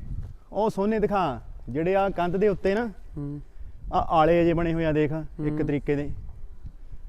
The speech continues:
Speaker 1: ਇਹਨਾਂ 'ਚ ਹੋ ਸਕਦਾ ਜਿਵੇਂ ਦੀਵਾਲੀ ਨੂੰ ਜਾਂ ਕੋਈ ਦਿਨ ਹੁੰਦਾ ਹੋਊ ਨਾ, ਰਾਜੇ ਦਾ ਕੋਈ ਜਨਮ ਦਿਨ ਜਾਂ ਵਿਆਹ, ਸਾਲਗਿਰਾ ਕੋਈ, ਹਨਾ,
Speaker 2: ਹੂੰ।
Speaker 1: ਪ੍ਰੋਗਰਾਮ ਜਾਂ ਕੋਈ ਜਿੱਤ ਦੀ ਖੁਸ਼ੀ ਆ ਕੇ ਉਰੇ ਜਸ਼ਨ ਮਨਾਉਂਦਾ ਹੋਊ ਉਰੇ, ਹਨਾ, ਉਹਦੇ ਵਿੱਚ ਉਹਨੇ ਦੀਪਕ ਲੱਗਦੇ ਹੋਣਗੇ ਉਹਦੇ ਵਿੱਚ ਜ਼ਰੂਰ।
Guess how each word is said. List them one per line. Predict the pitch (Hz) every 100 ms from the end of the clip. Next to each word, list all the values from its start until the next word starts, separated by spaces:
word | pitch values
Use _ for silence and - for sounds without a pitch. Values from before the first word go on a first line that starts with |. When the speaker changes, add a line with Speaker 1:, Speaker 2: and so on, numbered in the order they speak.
| - - - -
Speaker 1:
ਇਹਨਾਂ | 165 208 214
'ਚ | 202
ਹੋ | 190 170
ਸਕਦਾ | 170 170 165 160
ਜਿਵੇਂ | 160 165
ਦੀਵਾਲੀ | 151 143 143 143 143
ਨੂੰ | 143 143
ਜਾਂ | 135 139
ਕੋਈ | 143 143
ਦਿਨ | 123 135
ਹੁੰਦਾ | 131 151 165
ਹੋਊ | 165 156
ਨਾ, | 190
ਰਾਜੇ | 190 151 143
ਦਾ | 139
ਕੋਈ | 135 135
ਜਨਮ | 123 123 123
ਦਿਨ | 127 127
ਜਾਂ | 127
ਵਿਆਹ, | 110 127 151 151
ਸਾਲਗਿਰਾ | 139 123 120 127 127
ਕੋਈ, | 139
ਹਨਾ, | 143 220
Speaker 2:
ਹੂੰ। | 220 - 147 143 147 -
Speaker 1:
ਪ੍ਰੋਗਰਾਮ | 151 156 151 156 151
ਜਾਂ | 147
ਕੋਈ | 143
ਜਿੱਤ | 135 135 180
ਦੀ | 175
ਖੁਸ਼ੀ | 139 131 139
ਆ | 139 131
ਕੇ |
ਉਰੇ | 135 139
ਜਸ਼ਨ | 131 123 135
ਮਨਾਉਂਦਾ | 131 135 127 127
ਹੋਊ | 127
ਉਰੇ, | 127 131
ਹਨਾ, | 180 - - - - - - -
ਉਹਦੇ | 170 180
ਵਿੱਚ | 170 165 175
ਉਹਨੇ | 185 196
ਦੀਪਕ | 143 151 139 165
ਲੱਗਦੇ | 151 156 131
ਹੋਣਗੇ | - -
ਉਹਦੇ | 123 127
ਵਿੱਚ | 120 110
ਜ਼ਰੂਰ। | 107 113 135